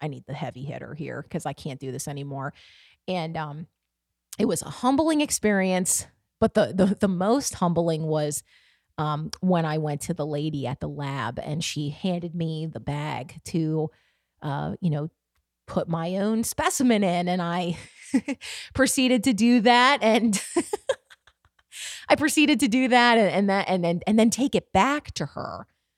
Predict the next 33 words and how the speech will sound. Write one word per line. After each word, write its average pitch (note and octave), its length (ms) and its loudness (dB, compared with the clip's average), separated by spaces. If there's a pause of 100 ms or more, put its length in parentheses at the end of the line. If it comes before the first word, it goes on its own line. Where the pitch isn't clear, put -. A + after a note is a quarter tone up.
(160)
That C4 360 2
was F#3+ 440 -4 (120)
quite D#4+ 760 0
the A3+ 220 2
undertaking, G3 720 0
let F#3 140 -4
me - 60 -4
tell D3+ 240 -6
you. C3 200 -10
If F3 140 -8
you've G3 120 -4
never F#3+ 240 0
had F3+ 160 -2
to F3+ 60 -4
give E3+ 260 -2
a D3+ 40 -16
fecal F3 360 -6
sample, D#3 640 -6 (300)
<laughs> - 380 -20
it - 1000 -2
is, F#3+ 220 0
if F3 120 -6
you A3 100 2
wanna G3+ 220 2
feel F3+ 480 0
really F3 340 0
human, F3 640 -2
you E3+ 240 0
should, D#3+ 240 -2
you E3 120 -4
should D3+ 200 -6
do B2 140 -10
that. G2+ 260 -10